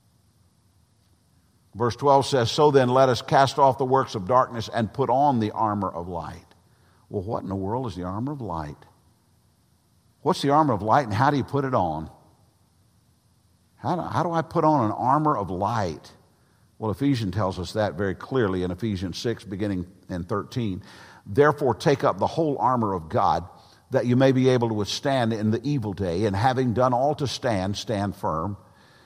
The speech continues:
Stand therefore, having fastened on the belt of truth, and having put on the breastplate of righteousness,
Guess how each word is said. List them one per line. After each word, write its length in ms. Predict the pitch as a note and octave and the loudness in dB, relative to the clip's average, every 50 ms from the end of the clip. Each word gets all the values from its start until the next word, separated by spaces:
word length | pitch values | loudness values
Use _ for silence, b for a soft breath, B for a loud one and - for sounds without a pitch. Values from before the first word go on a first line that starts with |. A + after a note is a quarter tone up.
| b b b b b b | b b b b b b
Stand 400 | - - - F3 D#3 E3+ F3+ E3+ | -8 -2 2 4 4 6 6 8
therefore, 380 | C#3+ C3 A#2 G#2+ - A#2 A#2 G#2+ | 8 6 6 6 4 2 2 4
having 320 | A#2+ B2+ B2 A#2 B2 A#2 | 4 4 4 2 0 -2
fastened 480 | G#2+ - C#3 A#2+ B2+ B2+ - - B2+ B2 | 0 2 2 4 4 2 0 -2 0 0
on 180 | B2 B2+ A#2+ A#2 | 0 2 2 0
the 80 | A2+ | 0
belt 320 | F#2+ G#2 A#2+ B2+ C#3 C3 D3+ | 2 2 2 2 2 0 -4
of 120 | C#3+ - | -8 -6
truth, 300 | - - C#3 A#2+ A#2 A2 | -6 -4 -2 -2 -2 -2
and 100 | A#2+ G#2+ | -2 0
having 320 | G2+ A#2 A#2 A2+ A#2 A2 G#2+ | 0 0 0 0 -2 -4 -2
put 160 | - C3 B2+ | -2 -2 0
on 140 | B2+ B2 B2 | 0 0 0
the 80 | A#2 | 0
breastplate 640 | F#2+ E2 A#2+ C3 C#3 C#3+ - - - D3 B2+ A#2+ A#2+ | 0 2 2 0 0 0 -6 -6 -2 0 0 0 0
of 100 | F#2+ F2 | -2 -2
righteousness, 720 | A2 G#2+ G2 F#2+ G2 - G#2 F2 - - G#2+ A2 A2 - | 0 0 0 0 -2 -6 -10 -10 -8 -6 -6 -6 -6 -8